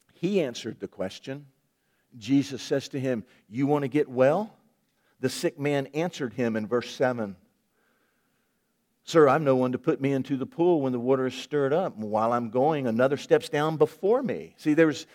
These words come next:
this pool of Bethesda is, was a place that the, the lame people, the invalid people gathered because they thought it had healing powers. We know today that it was a spring-fed pool, that,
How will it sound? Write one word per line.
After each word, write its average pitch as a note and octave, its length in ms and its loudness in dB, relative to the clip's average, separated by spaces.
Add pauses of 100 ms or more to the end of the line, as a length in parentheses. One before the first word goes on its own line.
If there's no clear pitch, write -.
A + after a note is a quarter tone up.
(120)
this - 160 -2
pool F3+ 260 4
of C3+ 120 4
Bethesda C3 640 2
is, G2 180 -8 (260)
was A#2 160 -4
a A2 60 -6
place E3 400 0
that A2+ 180 -2
the, G#2+ 160 -2 (260)
the A#2 100 0
lame D3 280 -2
people, C3 400 -4
the G#2 160 -2
invalid C#3 480 0
people C3+ 300 -4
gathered B2+ 440 0
because A#2+ 280 -2
they A2+ 140 -2
thought C3 260 0
it G#2 100 -6
had A#2 160 0
healing C3+ 500 -4
powers. A#2+ 520 -4
We C3 120 -2
know A#2+ 120 2
today B2 320 0
that A2+ 120 -2
it G#2 60 -4
was G2 160 -10
a G2 60 -10
spring-fed C3+ 1160 0 (300)
pool, A2+ 640 2 (920)
that, A#2+ 220 0